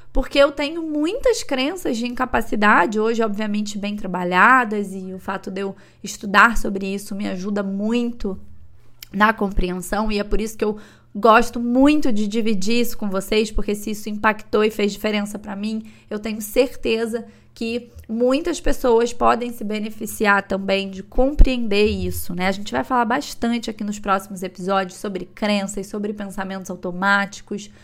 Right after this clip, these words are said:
eu vou trazer aqui conteúdos mais técnicos, mas de uma maneira mais, é, simples,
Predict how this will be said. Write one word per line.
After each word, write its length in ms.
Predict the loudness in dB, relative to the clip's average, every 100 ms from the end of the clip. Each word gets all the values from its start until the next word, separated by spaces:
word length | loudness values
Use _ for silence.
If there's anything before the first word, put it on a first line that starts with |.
| -20 -20 -14 -10
eu 100 | -4
vou 340 | 0 2 0
trazer 640 | 2 6 6 4 2 2
aqui 200 | 0 -4
conteúdos 640 | -6 -6 -4 -6 -6 -6 -4
mais 340 | -4 -4 -6
técnicos, 720 | -4 0 0 -2 -6 -8 -10
mas 200 | -8 -8
de 60 | -6
uma 120 | -6
maneira 560 | -4 -6 -6 -6 -6 -8 -20 -20 -20 -20 -10
mais, 760 | 0 4 4 2 -4 -6 -10 -12
é, 280 | -4 -2 -2
simples, 840 | -2 -2 0 0 0 0 0 -2